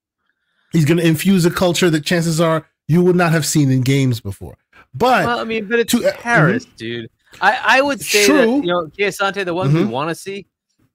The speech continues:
Speaker 2: is
Speaker 1: Mm-hmm.
Speaker 2: stuff from the continent of Africa, the continent of Asia,
Speaker 1: Sure.
Speaker 2: outside of
Speaker 1: A hundred percent.
Speaker 2: Japan. 'Cause
Speaker 1: I,
Speaker 2: that's the stuff
Speaker 1: bro,
Speaker 2: we don't
Speaker 1: I
Speaker 2: get.
Speaker 1: am, I am one hundred thousand percent with you. I'm telling you though, uh,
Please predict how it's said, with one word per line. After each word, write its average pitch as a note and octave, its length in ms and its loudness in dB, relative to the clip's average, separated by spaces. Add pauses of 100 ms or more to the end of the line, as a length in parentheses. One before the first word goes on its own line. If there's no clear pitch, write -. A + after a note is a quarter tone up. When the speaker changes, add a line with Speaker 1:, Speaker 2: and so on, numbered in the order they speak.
Speaker 2:
is C#3 120 -4
Speaker 1:
Mm-hmm. C3 120 0
Speaker 2:
stuff C#3+ 260 -2
from B2 320 -6 (140)
the A#2 60 -10
continent D3 500 -8
of B2 60 -6
Africa, B2 500 -6
the A2 80 -10
continent B2 440 -10
of A2 80 -10
Asia, G#2 140 -6
Speaker 1:
Sure. E3 560 0 (340)
Speaker 2:
outside F#3 160 -2
of F3+ 40 2
Speaker 1:
A D#3+ 40 4
hundred - 200 0
percent. F#3+ 340 -4
Speaker 2:
Japan. - 80 -20 (840)
'Cause G3+ 100 2
Speaker 1:
I, G#3+ 80 2
Speaker 2:
that's B3+ 200 2
the A#3+ 80 -10
stuff G#3+ 160 -2
Speaker 1:
bro, A#3 140 2
Speaker 2:
we F3+ 60 0
don't D3+ 120 -8
Speaker 1:
I G3+ 240 2
Speaker 2:
get. G#3 40 0
Speaker 1:
am, F#3 260 -4
I F3+ 220 0
am F#3+ 280 2
one A3+ 300 2
hundred F#3+ 760 0
thousand F3 400 2
percent D#3 400 0
with C#3 240 -2
you. F3 220 0 (360)
I'm G3+ 220 2
telling G#3+ 320 2
you G3+ 140 2
though, F#3+ 440 0 (760)
uh, - 100 -10